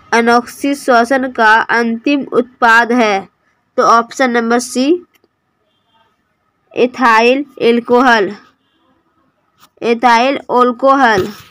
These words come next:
तो option number सी सही है। तो question number चार, question number चार, खुला परिवहन तंत्र किसमें पाया जाता है? खुला परिवहन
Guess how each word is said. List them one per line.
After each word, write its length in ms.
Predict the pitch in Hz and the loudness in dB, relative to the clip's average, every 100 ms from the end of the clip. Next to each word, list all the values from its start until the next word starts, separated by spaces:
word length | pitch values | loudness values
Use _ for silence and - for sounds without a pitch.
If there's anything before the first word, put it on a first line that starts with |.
| _ _ - | _ _ -2
तो 80 | |
option 340 | 214 220 - 233 | 0 0 -2 -2
number 300 | 226 220 233 | -2 0 -2
सी 320 | 233 254 311 - _ _ | -2 -6 -6 -8 _ _
सही 480 | - 254 254 226 214 | -2 0 2 2 2
है। 200 | 120 - _ _ _ _ _ _ | 0 -6 _ _ _ _ _ _
तो 100 | 233 | -8
question 380 | 233 269 269 302 | -2 -2 0 -2
number 280 | 269 254 262 | 0 0 -2
चार, 400 | 262 254 240 190 - _ _ _ _ _ _ _ _ | -2 0 2 0 -6 _ _ _ _ _ _ _ _
question 340 | 240 247 302 262 | -2 -2 -2 -2
number 360 | 262 247 254 | -2 0 0
चार, 460 | 247 254 233 247 285 _ _ - | 0 0 2 2 -2 _ _ -4
खुला 360 | 285 269 269 | 0 2 2
परिवहन 680 | 285 262 240 233 240 254 254 | 2 2 2 4 2 2 0
तंत्र 300 | 254 233 226 | -2 0 -2
किसमें 420 | 240 254 262 285 | -2 -2 -2 -2
पाया 280 | 285 226 226 | 0 2 2
जाता 240 | 220 254 | 0 0
है? 200 | 233 208 | 0 0
खुला 440 | 208 - 226 233 262 | -2 -2 2 2 2
परिवहन 720 | 262 226 226 220 226 214 | 0 2 2 2 0 -2